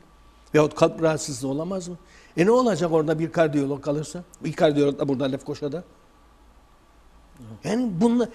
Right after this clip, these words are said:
devlet diyorum ben, yani para yok diyorlar. Bakın ama dediğiniz gibi özelleştirme yasasından, e, dolayı işe alınanların şeylerini, durumlarını düzeltmek için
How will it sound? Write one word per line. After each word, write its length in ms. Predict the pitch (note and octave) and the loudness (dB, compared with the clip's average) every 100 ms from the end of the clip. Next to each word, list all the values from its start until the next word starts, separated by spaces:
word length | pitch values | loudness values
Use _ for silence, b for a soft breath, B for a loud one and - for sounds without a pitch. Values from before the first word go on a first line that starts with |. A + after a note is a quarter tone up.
| B B - | B B -2
devlet 500 | D3 A3 A#3 C#4 - | 6 6 6 2 2
diyorum 360 | C#4 D4 A#3 F#3+ | 4 4 4 4
ben, 140 | G#3 | 2
yani 180 | A3+ A3 | 4 2
para 220 | - G#3+ | 4 4
yok 220 | A#3 C#4+ C#4 | 6 4 4
diyorlar. 400 | C4+ D#3 D3 F3 - b b b b - | 6 6 0 -4 -12 b b b b 4
Bakın 220 | A#3+ C4+ | 6 6
ama 240 | A#3+ C#3+ C3+ | 2 2 2
dediğiniz 400 | D3 E3+ G3+ E3 | 2 2 0 0
gibi 160 | D3 | 0
özelleştirme 640 | D3 D#3 D3 C#3 - D3 F3 | 2 2 2 0 -2 -2 -2
yasasından, 640 | F#3+ F#3 - E3+ D3 C3+ | -2 -2 -4 -4 -4 -4
e, 300 | G#2 - A2+ A#2 A2+ A2 G#2 G#2 G2+ G2 | -6 -12 -10 -6 -6 -4 -6 -6 -6 0
dolayı 360 | C#3+ B2+ A2+ A2 | 2 2 0 -4
işe 220 | A2+ D3+ | -4 0
alınanların 640 | D3+ D3+ C3+ B2+ G2+ A2 A#2+ B B B B - | 0 0 -2 -4 -6 -8 -14 B B B B 0
şeylerini, 540 | G#3+ B3 G3 D#3 D3 | 2 4 4 2 2
durumlarını 500 | E3+ E3 D3 C3+ D#3 | 4 4 4 2 0
düzeltmek 440 | D#3+ D#3 C#3+ D#3+ | 2 2 4 0
için 260 | A#2+ - | 0 -6